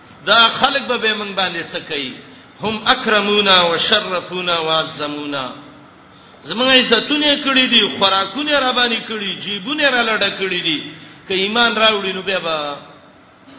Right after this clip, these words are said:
څه کوو موږ؟ دا خلکو ته به موږ څه ویو؟ هغه نی ایمان راوړو، مولای د قصې کوپر کې پاتې شخه. "وأضله الله على علم أتأمرون الناس بالبر وتنسون أنفسكم."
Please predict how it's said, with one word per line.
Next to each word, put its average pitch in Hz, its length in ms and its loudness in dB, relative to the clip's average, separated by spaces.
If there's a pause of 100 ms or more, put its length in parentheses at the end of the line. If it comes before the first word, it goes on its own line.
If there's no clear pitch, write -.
(180)
څه - 140 -12
کوو 180 160 -4
موږ؟ 143 340 -4
دا 170 120 2
خلکو 254 380 0
ته 196 100 0
به 175 100 -2
موږ 160 260 -6
څه - 40 -4
ویو؟ 135 260 -6 (1700)
هغه 156 260 2
نی 208 140 -2
ایمان 226 460 -2
راوړو، 226 380 0
مولای 180 300 -2
د 180 60 -8
قصې 165 380 -12
کوپر 139 240 -12
کې 123 220 -16
پاتې 117 260 -12
شخه. 110 360 -14 (440)
"وأضله 160 680 2
الله 156 420 2
على 143 140 4
علم 139 520 0 (680)
أتأمرون 208 680 2
الناس 185 400 -2
بالبر 170 480 -6
وتنسون 151 600 -6
أنفسكم." 131 760 -12